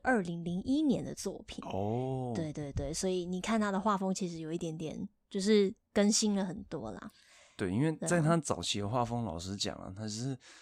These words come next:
Speaker 2: 算细腻是细腻，可是在题材比较沉重，或者是会有需要一些心理冲击的时候，你就会发现他那个细腻的画风是非常，<laughs> 非常恐怖的。
Speaker 1: 哦。
Speaker 2: 不是，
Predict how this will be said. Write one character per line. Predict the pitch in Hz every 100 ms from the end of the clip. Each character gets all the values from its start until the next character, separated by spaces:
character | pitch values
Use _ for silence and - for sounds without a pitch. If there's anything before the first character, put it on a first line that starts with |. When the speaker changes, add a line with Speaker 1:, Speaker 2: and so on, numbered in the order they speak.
| -
Speaker 2:
算 | - 165 - -
细 | - - 180 139
腻 | 151 151
是 | 127 135
细 | 127 - 131 113
腻， | 127
可 | 95 92
是 | 117
在 | 113 131 110 - _ _ -
题 | - 98 107
材 | 123 - 98 87 87 82 _ -
比 | -
较 | 110
沉 | - - 90
重， | 120 101
或 | 104
者 | 80
是 | 98 110 98 - - -
会 | - 131
有 | 98 85
需 | - 110
要 | 110 107
一 |
些 | 110 110
心 | 101 104
理 | 98
冲 | 90 107 104
击 | 95
的 | 80
时 | 92
候， | 90
你 |
就 | 87
会 | 98
发 | 101
现 | 95 101
他 | 101
那 | 104
个 | 95
细 | - 107
腻 | 104 107
的 |
画 | 92 135
风 | 104 113
是 | 113
非 | 104 107
常， | 104 92 - -
<laughs> | - - -
非 | - 117
常 | 104 98 95 - -
恐 | - 98
怖 | 90 117 104
的。 | 110 92 - -
Speaker 1:
哦。 | - 185 185 190 190
Speaker 2:
不 | 190
是， | 208